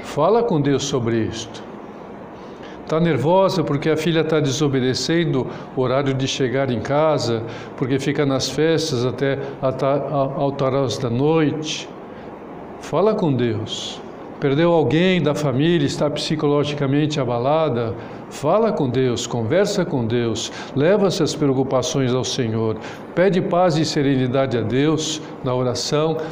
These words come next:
para enfrentar esses problemas, para encontrar a resposta, hum, para ter fortaleza interior, né? Jogue as suas preocupações no Senhor e Ele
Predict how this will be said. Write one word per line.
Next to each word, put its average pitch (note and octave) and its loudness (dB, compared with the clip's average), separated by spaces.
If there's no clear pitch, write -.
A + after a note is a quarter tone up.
para C#3 0
enfrentar C#3 0
esses D3 0
problemas, D3 0
para C3+ 0
encontrar C#3 0
a C3+ 2
resposta, C#3+ 0
hum, C3+ 2
para C#3 2
ter C#3+ 2
fortaleza D3 2
interior, C#3 2
né? C#3 0
Jogue F#3 4
as F3 2
suas D#3 2
preocupações C#3 2
no C3 2
Senhor C#3+ 0
e C3+ 2
Ele F3 4